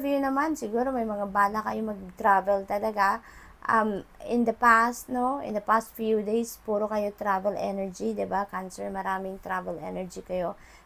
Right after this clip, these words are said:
Pero ngayon, parang i-delay ninyo yung plano ninyong pagta-travel with the world energy in reverse. Maaring may ma-delay ito, maaring may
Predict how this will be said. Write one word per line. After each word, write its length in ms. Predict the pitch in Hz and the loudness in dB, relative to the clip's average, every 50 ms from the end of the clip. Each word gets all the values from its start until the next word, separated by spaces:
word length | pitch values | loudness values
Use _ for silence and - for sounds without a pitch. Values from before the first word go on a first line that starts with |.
| _ - | _ 4
Pero 160 | 208 233 240 240 247 | 6 6 6 6 6
ngayon, 160 | 285 330 294 | 4 4 2
parang 320 | 254 226 214 214 214 214 | 0 0 0 -2 -4 -4
i-delay 720 | - 202 220 - 233 233 202 180 220 208 196 202 196 196 202 | -4 -4 -2 0 2 0 2 4 4 4 4 4 2 0 0
ninyo 560 | 202 196 196 202 214 233 233 226 214 196 190 | -2 -2 -2 -2 -2 0 0 0 -2 -4 -6
yung 80 | 185 185 - | -8 -8 -4
plano 320 | 190 175 175 175 175 175 185 | -2 -2 -2 -2 -2 -6 -6
ninyong 400 | 190 185 190 185 185 185 180 - | -8 -8 -8 -8 -10 -10 -8 -8
pagta-travel 880 | 185 180 - - 175 - 180 175 165 160 165 170 175 175 170 - - - - - _ - | -10 -10 -8 -12 -12 -10 -6 -6 -4 -4 -4 -4 -6 -6 -6 -6 -10 -16 -20 -20 _ 0
with 160 | 196 240 214 | 2 2 4
the 80 | 196 233 | 4 4
world 320 | 220 214 220 214 208 196 | 4 6 4 4 4 2
energy 560 | 151 - 185 202 196 196 190 180 190 185 180 | 0 -2 -2 -2 -4 -4 -6 -6 -6 -6 -4
in 160 | 180 185 180 180 | -4 -4 -6 -6
reverse. 400 | 175 180 214 220 202 180 - - - - - - - - - - | -6 -4 -4 -4 -4 -6 -10 -14 -18 -20 -20 -20 -20 -14 -6 -2
Maaring 1040 | 220 226 226 214 208 196 185 185 202 214 214 226 226 220 214 214 208 202 202 214 | 0 4 6 8 10 10 10 10 8 6 4 2 0 0 -2 -2 -2 -2 -2 0
may 160 | 220 208 208 202 | 4 4 4 4
ma-delay 720 | 190 226 233 220 202 202 214 214 196 190 190 214 247 247 | 4 2 2 2 2 2 0 2 2 2 2 2 0 0
ito, 320 | - 262 269 294 302 302 | 0 -2 0 0 -2 -2
maaring 800 | 285 247 214 190 175 175 180 165 170 190 196 196 202 202 196 196 | -4 -6 -6 -6 -4 -2 0 2 4 4 4 4 2 0 -2 -4
may 160 | 185 160 165 | -4 -4 -4